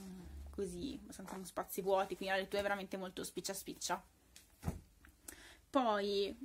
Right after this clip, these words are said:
qui, mm, ve lo dico dopo, vi mostro altri due libri, che sono due libri che non credevo assolutamente di ricevere, perché sono libri che I B S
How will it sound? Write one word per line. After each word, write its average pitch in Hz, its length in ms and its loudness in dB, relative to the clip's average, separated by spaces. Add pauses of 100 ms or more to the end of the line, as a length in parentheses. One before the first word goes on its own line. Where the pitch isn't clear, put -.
(160)
qui, 302 560 6
mm, 190 800 -2 (220)
ve 202 100 0
lo 202 80 2
dico 190 220 -6
dopo, - 240 -4
vi 196 100 -8
mostro 208 420 -4
altri 202 280 -4
due 185 100 0
libri, 196 420 2 (320)
che 311 100 4
sono 208 320 0
due 285 140 8
libri 220 220 4
che 220 120 0
non 202 100 0
credevo 196 280 2
assolutamente 262 580 2
di 196 100 2
ricevere, 190 560 2
perché 226 680 2 (440)
sono 302 220 8
libri 208 340 6
che 208 400 4
I 208 100 -2
B 226 160 2
S 185 580 4